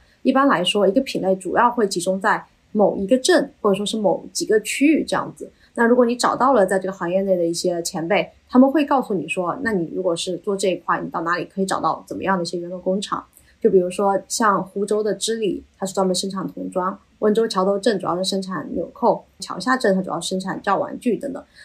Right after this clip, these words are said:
这个东西其实去网上搜，它也会有很多现成的那些资料。第三种方法的话，可以直接去参加一些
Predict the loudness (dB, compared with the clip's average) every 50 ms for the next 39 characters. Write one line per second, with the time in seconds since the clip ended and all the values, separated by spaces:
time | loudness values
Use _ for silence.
0 | -6 0 2 4 6 6 6 4 4 2 0 0 0 0 2 4 4 4 4 2
1 | 2 0 0 0 0 0 0 0 2 0 0 0 2 2 2 2 2 0 -2 -4
2 | -2 0 0 0 0 0 -4 -8 -8 -10 -12 -14 -14 -14 -8 -4 -2 0 2 2
3 | 0 -2 -8 _ _ _ _ _ _ -8 -4 -2 0 2 2 4 2 2 2 0
4 | -2 0 0 -2 -2 -2 -2 0 -2 -2 -2 -6 _ -2 0 2 2 2 2 0
5 | -2 -4 -6 -8 -8 -6 -4 -2 -2 -2 -2 -4 -2 0 0 0 0 0